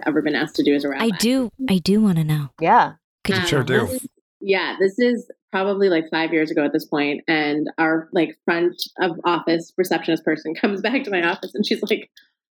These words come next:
Speaker 1: um, "Rabbi Gordon, there's, there's a guy in the lobby who wants to talk to you." I, and you can tell she looks, like, totally perturbed, and she's like, "I, he's safe. I don't think, like, I, I can't even explain to you what he wants. Like, can you just come out and talk to him?"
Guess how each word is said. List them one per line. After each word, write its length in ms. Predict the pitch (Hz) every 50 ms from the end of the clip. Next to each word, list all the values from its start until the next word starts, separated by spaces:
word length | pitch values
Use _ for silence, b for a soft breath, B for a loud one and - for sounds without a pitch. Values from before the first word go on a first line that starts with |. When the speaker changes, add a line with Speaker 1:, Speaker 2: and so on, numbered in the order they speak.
| _ _ _ _ _ -
Speaker 1:
um, 300 | 262 269 269 262 240 262
"Rabbi 240 | 311 330 349 440 370
Gordon, 320 | 330 302 285 285 285 285 285
there's, 300 | 294 311 311 302 294 302 - - _ _ _
there's 320 | - 240 269 269 269 254 240
a 80 | 262
guy 440 | 226 - 285 294 339 370 392 403 403 392
in 160 | 320 302 302
the 80 | 285
lobby 640 | 247 233 233 233 233 233 214 233 233 233 226 220 135 - 220 -
who 80 | 247
wants 360 | 226 226 254 262 285 277 277 -
to 80 | 247
talk 280 | 233 240 208 202 196 202
to 80 | - 208
you." 320 | 202 196 190 185 185 175 - - -
I, 400 | - 208 226 233 220 - - - _ _ _ _ _ _ _
and 140 | - 294 -
you 160 | - 233 277
can 100 | - 320 269
tell 160 | 277 370 381
she 160 | - - 349
looks, 200 | 240 226 247 -
like, 120 | 214 196 - - -
totally 240 | - 247 214 226 220
perturbed, 460 | 220 220 214 202 - 202 185 165 139
and 180 | 151 190 208 202
she's 140 | - 262 247
like, 120 | 254 247 247 - -
"I, 180 | 277 285 - - _ _ _ _ _ _ -
he's 240 | 403 392 - - -
safe. 260 | 480 427 196 180 - 247
I 40 | 285
don't 120 | 392 403
think, 140 | 370 262 247
like, 140 | 262 330 320 294 349 - - _ _ _ -
I, 100 | 339 - -
I 60 | 330 320
can't 240 | 320 349 480 494 453
even 80 | 427 359
explain 280 | - - - 247 233 247
to 60 | 240
you 40 | 233 202
what 100 | 196 214
he 80 | 196
wants. 340 | 185 175 160 165 175 180 185
Like, 160 | 208 202 -
can 140 | - 302 330
you 100 | 359 381
just 160 | 403 440 - -
come 140 | 359 320
out 100 | 269 240 233
and 80 | 220
talk 240 | 214 208 180 170 185 -
to 60 | 190
him?" 360 | 190 - - 156 175 208 -